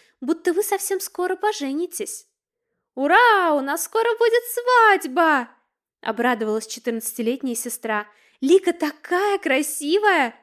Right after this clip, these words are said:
Повезло тебе, братишка!» Для Настюхи, которая сейчас была в нескладном подростковом периоде гадкого утёнка, Лика казалась идеалом женской красоты и ухоженности. «Какая свадьба?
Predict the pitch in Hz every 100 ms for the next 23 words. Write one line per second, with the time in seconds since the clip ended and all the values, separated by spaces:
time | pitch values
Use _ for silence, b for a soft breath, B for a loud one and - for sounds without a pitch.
0 | _ - 359 370 403 392 440 453 - 339
1 | 269 359 381 403 381 - 262 214 _ _
2 | _ _ _ _ _ _ 208 214 226 220
3 | - 359 453 453 415 392 311 392 392 381
4 | 370 349 320 359 277 330 349 311 359 -
5 | 302 254 208 196 208 220 247 - 311 254
6 | 214 226 240 233 208 214 208 214 - 226
7 | 262 302 440 466 - 339 339 b b b
8 | 262 349 370 - 330 294 320 330 - -
9 | 214 233 233 262 269 226 220 226 - 226
10 | - 214 214 202 233 214 214 196 - 185
11 | 190 - 180 - - - _ _ _ _
12 | _ - 302 339 339 359 349 359 349 349
13 | 359 381 294 208 208 220